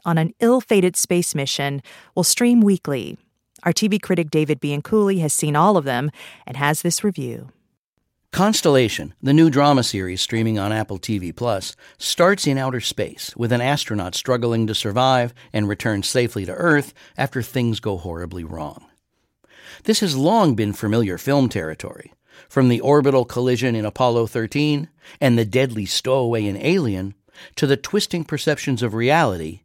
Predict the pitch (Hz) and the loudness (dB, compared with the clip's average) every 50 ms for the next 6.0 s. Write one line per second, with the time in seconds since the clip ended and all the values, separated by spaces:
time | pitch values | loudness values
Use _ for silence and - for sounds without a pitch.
0 | _ - 110 110 113 117 107 95 113 117 104 92 82 76 73 80 - _ _ _ | _ -8 -4 -2 -2 -2 -2 0 0 0 0 -2 -4 -8 -14 -18 -20 _ _ _
1 | _ _ _ _ _ _ _ - - - - _ - - 147 139 117 - - 117 | _ _ _ _ _ _ _ -20 -20 -20 -20 _ 0 0 2 2 0 0 0 2
2 | 123 160 196 190 - 120 120 135 - _ _ _ - - 123 110 110 127 135 147 | 2 2 2 2 0 -4 -4 -6 -6 _ _ _ -8 -4 -2 0 2 2 2 2
3 | 135 131 120 113 110 110 110 139 151 135 120 110 113 110 104 - - 147 143 131 | 2 2 0 0 0 2 2 0 0 0 -2 -2 -2 -2 -4 -4 -2 0 0 2
4 | 123 117 104 92 - 123 127 120 - 110 92 80 76 156 190 190 131 107 101 98 | 2 0 0 0 0 0 0 -2 -4 -8 -6 -2 0 0 0 0 0 -2 -2 -4
5 | 95 90 87 - - - 143 113 107 90 85 120 147 165 160 131 104 104 - - | -4 -6 -8 -10 -8 -6 -4 -4 -4 -4 -2 0 0 2 2 0 -2 -4 -6 -10